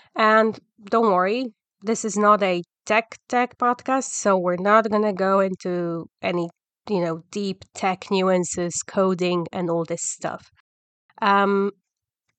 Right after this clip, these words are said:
so blockchain is a distributed database that is shared within a computer network.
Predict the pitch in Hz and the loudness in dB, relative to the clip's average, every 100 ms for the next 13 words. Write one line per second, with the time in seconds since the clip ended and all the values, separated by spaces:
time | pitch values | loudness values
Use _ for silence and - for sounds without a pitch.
0 | _ - 226 226 190 _ _ 254 285 - | _ -4 0 0 -2 _ _ -4 -4 -4
1 | 349 339 320 311 247 247 226 233 233 226 | -2 0 0 0 0 -2 -2 -4 -2 -2
2 | 220 185 226 - - 220 233 208 170 196 | -4 2 0 0 -8 -6 -6 -6 -6 -4
3 | 202 190 165 165 170 175 190 180 185 - | -2 -4 -4 -4 -4 -4 -6 -4 -6 -6
4 | - 202 185 190 190 - _ 185 185 180 | -6 -4 -2 -2 -6 -20 _ -4 -2 -2
5 | 185 185 175 - 170 - 190 175 160 160 | 0 0 -2 -6 -12 -4 -2 -2 -4 -6
6 | 165 - - | -10 -14 -16